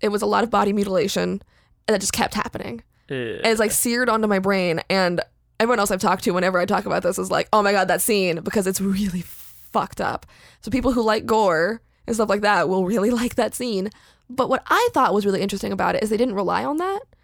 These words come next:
Speaker 1: They did it, and then later in the, later in the film, you expect it to happen again, and they don't do it. Um, and it's really interesting how they subvert that expectation, 'cause I was like, "Oh God, it's coming again." And then it wasn't that bad because they took it in a different direction,
Speaker 2: Hmm.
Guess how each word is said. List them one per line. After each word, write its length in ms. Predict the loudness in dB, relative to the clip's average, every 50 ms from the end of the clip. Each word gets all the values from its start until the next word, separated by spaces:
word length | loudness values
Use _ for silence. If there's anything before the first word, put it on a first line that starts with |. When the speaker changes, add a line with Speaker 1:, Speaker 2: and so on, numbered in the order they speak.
| _ _ _
Speaker 1:
They 120 | -4 -2 0
did 200 | 0 0 2 2
it, 260 | 2 2 0 -2 -4 _ _ _ _ _ _ _ 0
and 180 | 0 2 2
then 140 | 2 2 2
later 300 | 2 2 2 2 2 2
in 180 | 2 0 0 0
the, 240 | 0 0 -2 -2 -4 _ _ _ _ _ _ _
later 260 | -2 0 2 2 2 2
in 80 | 0
the 80 | -2 -2
film, 220 | -2 -2 -2 0
you 60 | 0
expect 300 | -2 -2 -2 -4 -4 -4
it 80 | -4 -4
to 60 | -2
happen 260 | -2 -2 -2 -2 -4
again, 340 | -6 -4 -2 -2 0 0 0 -2 -4 _ _ _ _ _ _ _ _ _ _ _ -2
and 140 | 0 0 0
they 100 | 0 0
don't 320 | 0 0 0 0 0 -2
do 180 | -4 -6 -4 -4
it. 180 | -6 -8 -10 -14 _ _ _ _ _ _ _ _ 0
Um, 220 | 2 2 2 2 2
and 100 | 0 0
it's 100 | 0 2
really 200 | 2 2 2 2
interesting 440 | 0 0 -2 -4 -2 -2 -2 -2 -2
how 240 | -4 -4 -2 -2 -2
they 220 | 0 0 0 -2 -2 -2
subvert 440 | -2 -2 -2 0 0 -2 0 0
that 120 | 0 0 0
expectation, 640 | -2 -4 -4 -6 -8 -8 -8 -8 -8 -8 -6 -8 -6
'cause 100 | -4 -4
I 40 |
was 100 | -4 -4
like, 140 | -4 -6 -4 0
"Oh 140 | 0 0 2
God, 240 | 2 2 2 2 0
it's 120 | -2 -2
coming 280 | -2 0 0 0 0 -2
again." 340 | -2 -2 -2 -2 -2 -4 -6 _ _ -6
And 100 | -4 -4
then 80 | -4 -4
it 100 | -4 -2
wasn't 340 | 0 0 0 0 -2 -2
that 220 | -2 -4 -4 -2 0
bad 380 | 0 2 2 2 0 -2 -6 -10 _ -18 -20 -20 -16 _ -8
because 320 | -6 -4 -4 0 0 0 0
they 80 | 0
took 140 | -2 -2 -4
it 40 | -6
in 20 |
a 40 | -6
different 220 | -6 -6 -8 -6 -6
direction, 440 | -4 -6 -6 -6 -8 -10 -10 -12 -14 _ _ _ _ _ _ -4
Speaker 2:
Hmm. 280 | -4 -4 -4 -4 -8